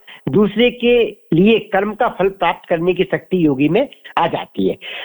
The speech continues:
मतलब सीधी सी बात ये कि अगर आप सत्य पर भी अपने आप को अवलंबन कर लेंगे तो आप ये मान के चलिए कि आप जो भी कर्म करेंगे, आपके कर्म तो फलीभूत होंगे ही, लेकिन आप अगर किसी को आशीर्वाद भी देंगे ना,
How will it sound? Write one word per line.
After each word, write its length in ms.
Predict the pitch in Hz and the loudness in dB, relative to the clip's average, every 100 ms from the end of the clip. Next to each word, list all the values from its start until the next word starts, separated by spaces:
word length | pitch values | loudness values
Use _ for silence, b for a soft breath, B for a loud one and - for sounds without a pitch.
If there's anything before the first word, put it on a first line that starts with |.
| - | -2
मतलब 160 | 208 - | 0 0
सीधी 260 | 220 226 | 0 0
सी 100 | 220 | 2
बात 240 | 208 220 220 | 2 0 2
ये 140 | 226 226 | 0 2
कि 140 | 226 | 2
अगर 280 | 214 190 202 | 2 2 0
आप 180 | 208 196 - | -2 -4 -6
सत्य 320 | 202 - 240 | -6 -2 -2
पर 300 | 240 240 226 | 0 -2 -2
भी 400 | 247 247 226 - - - | -2 -2 -4 -8 -10 -4
अपने 280 | 127 - 202 | -4 0 2
आप 240 | 185 185 | 2 -2
को 160 | - 214 | -2 0
अवलंबन 560 | 190 151 156 185 208 208 | 0 -2 0 0 0 -2
कर 160 | 196 | -2
लेंगे 420 | 202 175 143 190 220 B B - | 0 0 0 0 -2 B B -2
तो 60 | |
आप 140 | 185 202 | -2 0
ये 80 | 220 | 0
मान 280 | 170 180 | 0 -2
के 120 | 196 220 | -2 -2
चलिए 320 | 190 196 220 | 0 0 0
कि 140 | 226 196 - | 0 -2 -4
आप 320 | 151 170 214 | -4 -4 -4
जो 300 | 226 139 170 | -6 0 0
भी 140 | 208 277 | 2 0
कर्म 260 | 233 202 190 | 0 -2 -2
करेंगे, 440 | 170 139 123 101 B B B - | -2 -2 -4 -10 B B B -6
आपके 360 | 156 - - | -4 -4 -4
कर्म 260 | 240 233 226 | -2 -2 -2
तो 100 | 233 | -4
फलीभूत 460 | 226 165 196 240 190 139 | -4 -2 -2 -2 -2 0
होंगे 320 | 165 214 233 | 2 4 4
ही, 160 | 220 180 | 4 4
लेकिन 280 | 190 220 | 2 2
आप 240 | 185 190 214 | 0 -2 -2
अगर 180 | 220 233 | -2 -2
किसी 320 | - 196 208 | -4 -6 -4
को 140 | - 226 | 0 0
आशीर्वाद 480 | 156 196 202 233 | 0 -2 -2 -2
भी 120 | 214 226 | -2 0
देंगे 300 | 196 214 247 | 0 2 0
ना, 160 | 233 | 0